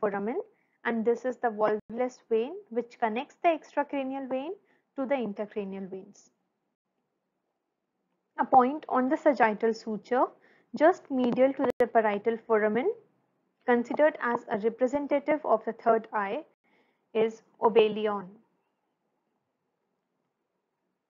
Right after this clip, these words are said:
The highest point on the sagittal suture is known as vertex. Now, what happens is in,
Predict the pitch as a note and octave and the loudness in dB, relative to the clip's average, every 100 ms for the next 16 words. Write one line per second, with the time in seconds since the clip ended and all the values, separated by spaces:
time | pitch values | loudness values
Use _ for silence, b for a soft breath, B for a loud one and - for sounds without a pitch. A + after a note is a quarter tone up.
0 | _ _ _ _ _ _ _ _ _ _ | _ _ _ _ _ _ _ _ _ _
1 | _ B3 - C4+ C4+ D#4+ F#4+ - D#4 D#4+ | _ 6 6 6 2 2 0 2 2 2
2 | - B3+ B3 B3 A3 G3+ G3 A3 G#3+ A#3 | -4 -4 -2 -2 0 -4 -2 -8 -6 -12
3 | A3+ D4+ G#4 - _ A#3 A3 G#3+ G3+ G3+ | -4 -2 -2 -8 _ -14 -6 -6 -6 -6
4 | C#4+ - _ _ _ B3 C4 B3 A#3 - | -10 -10 _ _ _ -2 2 2 -2 -8
5 | - - - _ _ _ _ _ _ _ | -18 -20 -20 _ _ _ _ _ _ _
6 | _ _ _ _ _ _ _ _ C#4+ A#3 | _ _ _ _ _ _ _ _ 2 2
7 | G#3+ D#4+ _ _ _ _ _ _ _ _ | 0 -4 _ _ _ _ _ _ _ _
8 | _ _ _ _ _ _ - C4+ D4+ D#4+ | _ _ _ _ _ _ 2 2 4 -2
9 | D#4 D#4+ D#4 - C4+ G#3 A3+ - _ _ | -2 -4 -6 -2 -2 0 -4 -12 _ _
10 | _ _ C4 B3+ C#4+ | _ _ -8 -6 -8